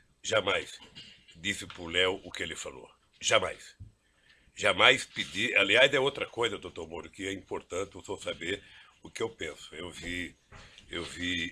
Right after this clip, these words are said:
já alguns depoimentos. Aí eu vi a, o seque-, eu vi a, a busca e apreensão na casa do jornalista Eduardo Guimarães. Depois eu vi, ah, o Duque falar. Depois eu vi, acho que o Léo falar,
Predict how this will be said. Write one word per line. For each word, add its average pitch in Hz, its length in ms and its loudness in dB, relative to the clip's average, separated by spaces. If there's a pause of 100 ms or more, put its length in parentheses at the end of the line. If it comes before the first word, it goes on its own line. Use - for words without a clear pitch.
já - 200 -2
alguns 92 480 0
depoimentos. 85 1040 -8 (640)
Aí 85 160 4
eu 90 120 -2
vi 87 480 -6
a, 76 140 -4
o 76 80 -12
seque-, - 420 -10
eu 82 300 -6
vi 87 240 -8
a, 80 220 -4 (240)
a - 40 -12
busca - 320 -10
e 80 40 -6
apreensão 80 500 -8
na 73 120 -10
casa 80 340 -8
do 73 260 -16
jornalista 78 800 -10 (360)
Eduardo 80 440 -6
Guimarães. - 840 -4 (540)
Depois 90 420 -6
eu 82 120 -8
vi, 82 560 -8 (580)
ah, 82 300 0
o 80 500 -14
Duque 95 300 -6
falar. 71 540 -2
Depois 92 340 -6
eu 82 80 -6
vi, 82 180 -6
acho - 220 -6
que - 100 -16
o 73 140 -14
Léo 90 240 0
falar, 92 520 -2